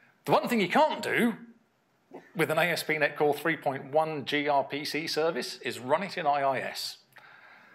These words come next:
You can run it natively on Windows, you can run it behind N G N X, you can run it behind a web server proxy, you can do authentication at that proxy.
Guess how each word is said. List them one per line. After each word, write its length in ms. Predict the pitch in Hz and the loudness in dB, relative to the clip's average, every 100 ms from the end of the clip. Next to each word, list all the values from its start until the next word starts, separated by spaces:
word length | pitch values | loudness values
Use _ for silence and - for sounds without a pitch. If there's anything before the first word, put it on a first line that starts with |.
| - - | -20 -4
You 80 | - | -2
can 100 | 120 | 2
run 140 | 208 | 0
it 120 | 220 | 0
natively 440 | 135 196 190 143 156 | 0 0 0 0 0
on 140 | 139 | 0
Windows, 680 | 170 190 226 285 - - - | 0 0 0 -2 -8 -10 -8
you 140 | 151 135 | -6 -2
can 180 | 135 | 0
run 120 | 131 151 | 0 0
it 120 | - | 0
behind 260 | 131 135 | -4 -4
N 120 | 120 117 | -4 -4
G 100 | 131 | 0
N 60 | |
X, 300 | 208 - - | 0 0 -6
you 80 | 151 | -8
can 220 | - 113 | -10 -8
run 120 | 127 | -4
it 120 | 139 139 | -4 -4
behind 320 | 131 139 123 | -4 -4 -4
a 40 | |
web 200 | 123 165 | -2 -2
server 280 | - 147 120 | 0 -2 -2
proxy, 600 | - 208 226 - 214 185 - - - | -2 -2 -2 -4 -4 -4 -10 -12 -8
you 100 | 123 | -6
can 140 | 120 | -2
do 120 | 120 | -2
authentication 680 | 117 131 120 120 170 185 165 | -2 -4 -6 -2 -2 -2 -6
at 80 | - | -2
that 200 | 170 - | -2 0
proxy. 480 | 165 - - 147 | -2 -2 -4 -4